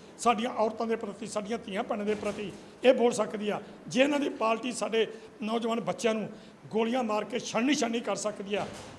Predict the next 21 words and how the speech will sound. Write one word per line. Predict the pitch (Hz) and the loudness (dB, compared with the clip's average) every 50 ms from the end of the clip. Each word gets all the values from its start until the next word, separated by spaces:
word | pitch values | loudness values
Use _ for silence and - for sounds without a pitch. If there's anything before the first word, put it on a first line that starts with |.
| - 156 - 190 214 - | -14 -12 -12 -12 -8 0
ਗੋਲੀਆਂ | 165 214 247 269 262 247 311 285 | 4 6 8 8 8 6 6 4
'ਚ | 269 | 4
ਪਾ | 247 277 233 214 220 | 4 2 2 0 0
ਕੇ | 214 - 240 214 170 - - - - - | 0 0 0 -2 -2 -2 -6 -12 -8 -4
ਉਹਨਾਂ | 214 233 240 240 | -2 0 0 0
ਨੂੰ | 233 220 - - - - - - - - | -2 -2 -4 -8 -16 -18 -20 -20 -10 -4
ਭੰਨ, | - 220 175 165 180 190 - 262 | -2 0 0 -2 -4 -8 -6 -4
ਉਹਨਾਂ | 226 233 240 | -4 -2 -2
ਦੀਆਂ | 214 226 214 | -2 -2 -2
ਹੱਡੀਆਂ | 175 151 156 220 247 214 | -4 -2 0 0 0 0
ਕੋਲ | 233 233 226 | 0 0 -2
ਭੰਨ | 226 - - 208 180 | -2 -2 -6 -6 -6
ਦਿੰਦੇ | 160 180 185 190 196 190 | -6 -8 -4 -2 -2 -2
ਆ, | 151 - - - - - - - | -4 -6 -10 -18 -20 -20 -12 -6
ਤੇ | - 220 | -6 -6
ਫਿਰ | 151 - 180 208 220 | -4 -2 -2 -2 -2
ਤੁਸੀਂ | 214 226 220 - 220 | -2 -4 -8 -8 -6
ਮੈਨੂੰ | 202 196 196 196 | -6 -8 -8 -4
ਇਹ | - 214 240 | 0 0 0
ਦੱਸੋ | 202 185 - - 208 175 160 202 269 - - - - - - - - - - - | 0 -2 -4 -4 -4 -4 -4 -4 -4 -6 -8 -14 -18 -20 -20 -20 -20 -18 -12 -8
ਵੀ | 214 226 | -8 -8